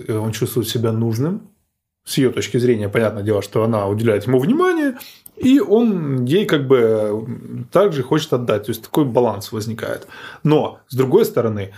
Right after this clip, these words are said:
э, некоторые мужчины, они же не понимают просто, им нужно дать пинка. Ну, реально банально,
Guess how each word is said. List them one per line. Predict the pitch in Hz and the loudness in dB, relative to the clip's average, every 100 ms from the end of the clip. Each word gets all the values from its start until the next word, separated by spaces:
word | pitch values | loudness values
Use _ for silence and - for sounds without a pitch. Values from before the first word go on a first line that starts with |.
| - - - | -20 -12 -2
э, | 113 113 110 107 | 0 2 2 2
некоторые | 165 190 190 160 | 2 0 2 2
мужчины, | 135 117 - 113 127 135 - 233 208 | 0 -4 -10 -8 -4 -2 0 2 2
они | 131 151 | 2 0
же | 151 156 | 0 0
не | 147 | 0
понимают | 170 196 160 113 | 0 2 2 0
просто, | 117 110 - | -2 -2 0
им | 226 233 | 2 2
нужно | 214 196 | 2 2
дать | 156 170 - | 0 -2 -2
пинка. | 170 160 135 101 - _ _ _ _ _ _ _ - | -2 0 -2 -4 -6 _ _ _ _ _ _ _ -2
Ну, | 170 | 2
реально | 240 147 110 | 2 0 -2
банально, | 139 135 190 247 202 | -2 0 0 -2 -10